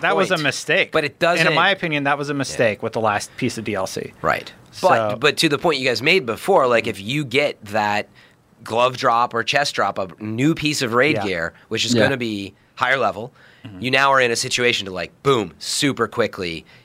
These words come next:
Speaker 2: you know,
Speaker 1: Level
Speaker 2: level
Speaker 1: it.
Speaker 2: that up. And you're increasing your chances to get it, you know?
Speaker 1: Mm-hmm.
Speaker 2: So as you repeat things, you know, you have someone who can switch stuff out, and they're increasing their chance to get that armor drop.
Speaker 1: Yeah.
Speaker 2: I mean, that's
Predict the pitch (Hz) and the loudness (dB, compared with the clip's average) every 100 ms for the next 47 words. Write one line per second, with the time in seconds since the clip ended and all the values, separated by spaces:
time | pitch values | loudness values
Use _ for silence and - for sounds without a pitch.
0 | - 95 110 107 104 80 82 82 - - | -8 0 2 2 -2 -4 -4 -6 -4 0
1 | 214 196 139 123 123 127 104 95 90 - | 0 2 0 0 -2 -4 -4 -6 -8 -10
2 | - - 104 - - - - 117 113 - | -14 -8 -8 -8 -14 -8 -6 -6 -8 -14
3 | - - - 110 98 85 _ _ - 127 | -14 -6 2 2 2 -4 _ _ -2 -2
4 | 123 117 123 - 151 131 - 208 160 120 | -2 -2 -4 -2 -6 -6 -2 0 2 0
5 | 95 107 98 98 107 - 139 139 120 104 | -6 -8 -8 -6 -6 -2 -2 -2 -4 -8
6 | 101 127 113 104 95 120 127 90 98 101 | -6 -4 -2 -2 -2 2 2 0 -4 -6
7 | - - - 110 - 127 113 98 87 110 | -8 -14 -8 -4 0 0 0 -2 2 2
8 | 101 - 85 90 78 82 90 67 62 95 | 2 -4 -8 -2 0 0 -2 -4 -4 -4
9 | 92 160 220 - | -2 4 4 2